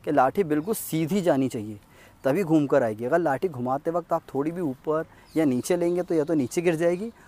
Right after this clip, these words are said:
और अगर ऐसे ऊपर घुमा देंगे, तो उड़कर इधर-उधर कहीं भी गिर जाएगी थोड़ी दूरी पर, ठीक है। तो ये तीन हिस्से पकड़ा, यहाँ रखा। अब लाठी को आपको सिर्फ थ्रो करना है सही से,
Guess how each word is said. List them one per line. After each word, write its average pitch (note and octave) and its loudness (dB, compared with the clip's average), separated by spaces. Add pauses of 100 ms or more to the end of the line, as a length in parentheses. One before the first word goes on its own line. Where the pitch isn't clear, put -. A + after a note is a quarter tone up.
(180)
और C#3 2
अगर D#3 2
ऐसे D#3 -2
ऊपर F#3 -2
घुमा F3 0
देंगे, F#3+ -6
तो F3+ -6 (440)
उड़कर F3 2
इधर-उधर D#3 0
कहीं D3 -2
भी D#3 -6 (460)
गिर B2 4
जाएगी G#2 -4 (120)
थोड़ी B2 -2
दूरी A2+ -8
पर, - -14 (140)
ठीक D#3+ -4
है। A3 -4 (360)
तो C#3 2
ये C#3 4
तीन F3+ 2
हिस्से F#3+ 0
पकड़ा, F#3 -2 (280)
यहाँ F#3 2
रखा। - -10 (420)
अब F3+ 0
लाठी D3+ 2
को A#3 0
आपको A3+ 0
सिर्फ C#4 -4 (460)
थ्रो A#3+ 12
करना E3 6
है C#3 2
सही A#2+ -2
से, G#2+ -12